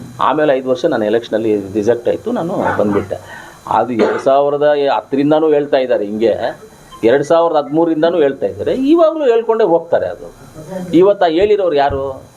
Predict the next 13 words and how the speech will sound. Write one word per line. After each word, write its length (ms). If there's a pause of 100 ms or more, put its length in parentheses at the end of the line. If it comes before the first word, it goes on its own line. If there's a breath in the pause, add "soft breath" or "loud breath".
ಒಂದು 300
ಇವಾಗ 280
ನನ್ನ 380
ಬಗ್ಗೆ 260
ಏನಾದರೂ 320
ಪೂರ್ತಿ 360
ನೀವು 180
ಮಾಹಿತಿ 340
ಬೇಕಂದ್ರೆ 720
ನನ್ನ 240
ಗ್ರಾಮ 280
ಪಂಚಾಯತಿನಲ್ಲಿ 680
ಹೋಗಿ, 240